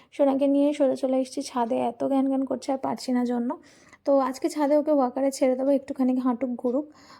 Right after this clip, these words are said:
ঘরের মধ্যে ওয়াকারে তো সবসময় হাঁটেই, কিন্তু একটুখানি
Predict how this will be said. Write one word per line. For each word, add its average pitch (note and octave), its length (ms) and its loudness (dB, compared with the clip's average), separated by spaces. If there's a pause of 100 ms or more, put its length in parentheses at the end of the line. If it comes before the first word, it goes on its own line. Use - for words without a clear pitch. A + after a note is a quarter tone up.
(140)
ঘরের D4 200 4
মধ্যে D4+ 220 0
ওয়াকারে C4+ 340 0
তো C#4 100 -2
সবসময় C4 520 0
হাঁটেই, C4 420 2
কিন্তু B3+ 460 0
একটুখানি C4 580 0